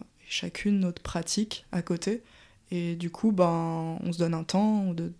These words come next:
travail pour travailler ensemble et, et,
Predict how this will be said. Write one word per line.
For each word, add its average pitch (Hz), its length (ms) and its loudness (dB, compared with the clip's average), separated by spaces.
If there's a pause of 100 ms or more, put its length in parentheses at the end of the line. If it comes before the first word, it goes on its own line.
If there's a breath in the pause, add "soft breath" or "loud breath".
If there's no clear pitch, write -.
travail 180 400 -4
pour - 120 -16
travailler 165 300 -4
ensemble 185 460 0
et, - 200 -6 (1160 soft breath)
et, 165 1040 -6